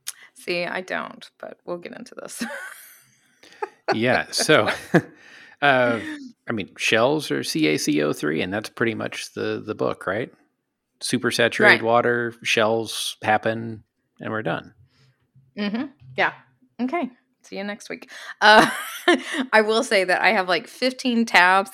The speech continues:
Speaker 1: and three textbooks open right now. I just wanna <laughs>
Speaker 2: Right.
Speaker 1: from this, like, one little thing, like, "How does this grow?"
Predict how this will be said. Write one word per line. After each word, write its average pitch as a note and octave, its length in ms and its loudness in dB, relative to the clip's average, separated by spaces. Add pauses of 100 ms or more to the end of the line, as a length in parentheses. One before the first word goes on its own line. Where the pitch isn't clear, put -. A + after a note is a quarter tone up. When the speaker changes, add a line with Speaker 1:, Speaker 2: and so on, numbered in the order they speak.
Speaker 1:
and F3+ 180 -6
three F#3 380 -6
textbooks - 800 -8
open G#3 360 -6
right G3+ 220 -12
now. G2+ 260 -8
I - 100 -10
just - 220 -16
wanna - 280 -2
<laughs> - 1120 -14
Speaker 2:
Right. - 220 4 (500)
Speaker 1:
from A#3 220 6
this, A#3 200 2
like, G3 240 8
one F#3+ 200 2
little F#3+ 160 2
thing, F#3+ 200 2
like, F3 220 2
"How A#3+ 200 6
does G4+ 200 0
this G4 200 -2
grow?" B3 640 -4